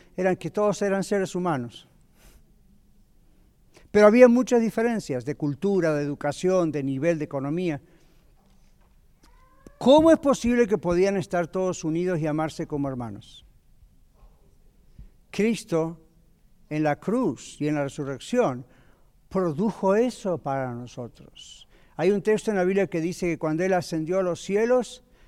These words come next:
ascendió sobre todos los cielos y dio dones a los hombres. Hombres es genérico, hombres, mujeres.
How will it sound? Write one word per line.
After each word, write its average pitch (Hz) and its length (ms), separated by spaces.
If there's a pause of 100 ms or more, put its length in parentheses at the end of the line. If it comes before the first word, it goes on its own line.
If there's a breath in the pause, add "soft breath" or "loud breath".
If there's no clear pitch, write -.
(140 soft breath)
ascendió 165 640
sobre 175 300
todos 196 200
los 185 180
cielos 214 440
y 175 80
dio 175 220
dones 196 420
a 175 80
los 160 220
hombres. 131 720
Hombres 143 380
es 147 100
genérico, 131 500
hombres, 127 240
mujeres. 127 440